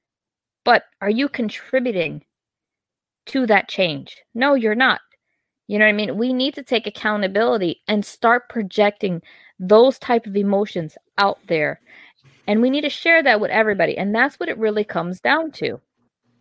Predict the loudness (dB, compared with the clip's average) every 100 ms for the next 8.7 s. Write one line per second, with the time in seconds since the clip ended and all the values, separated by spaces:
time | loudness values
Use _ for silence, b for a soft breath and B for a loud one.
0 | _ _ B B 0 0 0 -2 2 4
1 | 4 0 -2 -4 -8 -8 -6 -6 -8 -2
2 | 0 0 -8 -12 -10 -2 0 0 -6 _
3 | b b b 0 4 4 2 -2 0 0
4 | -4 -4 -2 -2 -4 -6 -2 0 0 -2
5 | -6 -6 -4 -6 -6 -4 -4 -2 -4 -8
6 | -4 -2 -2 _ b b -2 2 2 2
7 | -4 -2 -2 -2 -2 -2 -8 -20 -6 -2
8 | 0 -2 -6 -2 2 2